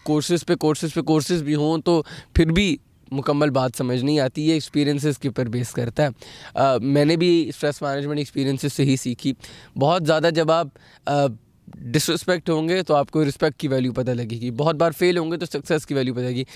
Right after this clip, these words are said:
ऐसे बहुत बार स्ट्रेस में आएंगे तो फिर आपको स्ट्रेस मैनेजमेंट आ जाएगी, ठीक है। लेकिन एक आसान से टिप स्ट्रेस मैनेजमेंट के लिए ये है कि आपके कंट्रोल में जो था वो करो बस। For example, मेरे कंट्रोल में वीडियो बनाना है, nothing more than that। मैंने एडिट कर ली, कर ली, अपलोड कर दी, कर दी।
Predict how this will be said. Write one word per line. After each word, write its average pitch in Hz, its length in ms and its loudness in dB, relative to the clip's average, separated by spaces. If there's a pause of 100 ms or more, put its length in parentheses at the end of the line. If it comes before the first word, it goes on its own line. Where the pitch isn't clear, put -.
(160)
ऐसे 180 220 0
बहुत 180 300 2
बार 196 180 2
स्ट्रेस 196 300 -2
में 196 100 0
आएंगे 190 260 0
तो 190 100 -8
फिर 185 120 -2
आपको 170 200 -2
स्ट्रेस - 300 -10
मैनेजमेंट 127 420 -6
आ 123 80 -8
जाएगी, 113 360 -12 (300)
ठीक 127 140 -6
है। 190 60 2 (360)
लेकिन 180 260 2
एक 185 140 0
आसान 185 340 0
से 180 100 -8
टिप 160 140 -10
स्ट्रेस - 300 -6
मैनेजमेंट 151 420 -2
के 160 100 -6
लिए 151 120 -2
ये 160 280 2
है 147 240 2 (420)
कि 170 180 2 (300)
आपके 190 540 0
कंट्रोल 170 680 0
में 185 180 0
जो 156 140 -2
था 143 340 0
वो 165 220 0 (100)
करो 160 280 2
बस। 147 640 -4 (440)
For 151 140 4
example, 170 440 0 (240)
मेरे 185 240 4
कंट्रोल 202 400 -2
में 214 100 0
वीडियो 196 340 0
बनाना 143 380 -2
है, 151 200 -6
nothing 214 300 -4
more 202 220 0
than 170 200 -4
that। 131 180 -2
मैंने 180 180 0
एडिट 185 240 -2
कर 190 180 -2
ली, 180 160 -4
कर 165 200 -2
ली, 170 160 -2
अपलोड 165 320 -4
कर 160 160 -2
दी, 160 120 -2
कर 139 200 -2
दी। 120 160 -10